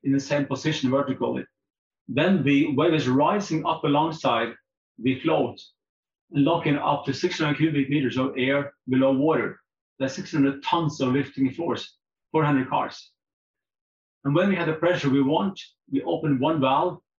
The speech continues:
and high pressure water streaming upwards towards the Pelton turbine, hits the turbine on the side, bang,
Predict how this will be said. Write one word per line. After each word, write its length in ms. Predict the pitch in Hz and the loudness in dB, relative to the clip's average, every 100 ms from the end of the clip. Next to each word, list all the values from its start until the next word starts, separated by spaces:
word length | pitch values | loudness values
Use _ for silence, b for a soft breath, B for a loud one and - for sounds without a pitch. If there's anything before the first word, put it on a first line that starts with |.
| _ _ - | _ _ -6
and 220 | 135 135 | -4 -4
high 240 | - 202 | -4 -4
pressure 300 | 190 156 143 | -2 0 0
water 380 | 139 180 180 120 | 2 0 0 -4
streaming 360 | - 160 151 - | -4 -2 -2 -2
upwards 720 | 165 - 165 170 165 - - _ _ _ _ | -4 -2 0 0 -2 -10 -18 _ _ _ _
towards 300 | 139 147 135 | -2 -2 -2
the 80 | - | -4
Pelton 320 | 160 151 151 | -4 -2 -2
turbine, 560 | 151 156 151 151 151 - _ _ _ _ _ - | 0 2 2 2 0 -6 _ _ _ _ _ -6
hits 180 | 180 | -2
the 100 | 170 | -2
turbine 300 | - 170 165 | 0 0 2
on 120 | 165 147 | 2 0
the 80 | |
side, 480 | 139 170 165 196 151 - _ _ _ - | 0 0 0 0 -4 -12 _ _ _ -4
bang, 360 | 175 160 117 | 0 0 -4